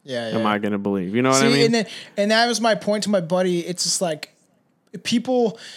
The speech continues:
Speaker 1: and Da-, I know I bring up David Icke, but one of my favorite quotes is like, you know, i-, if you, if you convince people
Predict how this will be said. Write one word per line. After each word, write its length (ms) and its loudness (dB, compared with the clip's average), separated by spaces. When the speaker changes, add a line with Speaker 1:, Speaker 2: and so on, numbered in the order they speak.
Speaker 1:
and 200 0
Da-, 260 2
I 140 4
know 220 6
I 160 4
bring 240 0
up 120 2
David 300 2
Icke, 180 2
but 80 0
one 120 2
of 40 4
my 60 2
favorite 260 -2
quotes 380 -2
is 180 -2
like, 240 -2
you 60 -2
know, 260 -2
i-, 220 -2
if 180 0
you, 320 2
if 220 0
you 100 2
convince 560 2
people 640 -2